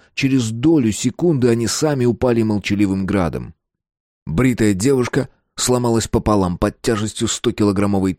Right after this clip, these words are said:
туши, шлёпнувшейся сверху. Висок с вытатуированными кубиками треснул о камень. «Вперёд, вперёд, вперёд!» Филипп устремился к военным.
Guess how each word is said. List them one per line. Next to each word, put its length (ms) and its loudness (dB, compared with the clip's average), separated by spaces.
туши, 320 -2
шлёпнувшейся 920 -2
сверху. 720 -8
Висок 680 -2
с 200 -2
вытатуированными 1000 -2
кубиками 580 -2
треснул 540 -2
о 80 -2
камень. 420 -6
«Вперёд, 600 0
вперёд, 420 0
вперёд!» 540 0
Филипп 320 0
устремился 480 -2
к 80 -8
военным. 480 -2